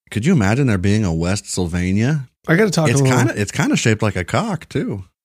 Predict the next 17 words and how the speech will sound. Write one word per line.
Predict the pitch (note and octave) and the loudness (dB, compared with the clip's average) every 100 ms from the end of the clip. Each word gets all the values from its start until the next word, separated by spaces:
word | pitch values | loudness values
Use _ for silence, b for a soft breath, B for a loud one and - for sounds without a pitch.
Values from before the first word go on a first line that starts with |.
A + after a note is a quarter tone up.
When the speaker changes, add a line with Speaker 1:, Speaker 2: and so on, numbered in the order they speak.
| - | -2
Speaker 2:
I | F3 | 2
gotta | G#3 | 4
talk | E3+ C#3+ | 2 4
a | |
little | C#3+ B2+ | 4 2
shit | - B2 | 0 -2
real | A#2+ B2 | -2 -4
quick. | C#3 B2 A#2+ - | -4 -4 -6 -12
Speaker 1:
Sure. | - - D#3 D#4+ B2+ F2 _ _ _ B B _ - - - | -8 0 2 2 -2 -4 _ _ _ B B _ -20 -20 -10
Speaker 2:
<sighs> | B B B B B B B B B B B B | B B B B B B B B B B B B
Kentucky. | D#3 D3 C#3+ C3 A2+ A#2+ A2+ _ _ _ - | 0 2 2 0 -2 -4 -4 _ _ _ -6
Speaker 1:
Yeah. | G#2 A2 D2+ F2+ - | 0 0 0 -6 -2
Speaker 2:
I | D#3 | 2
don't | E3 E3+ | 2 2
like | F3 E3 | 0 2
the | |
name. | D#3+ E3 D#3 | 2 4 2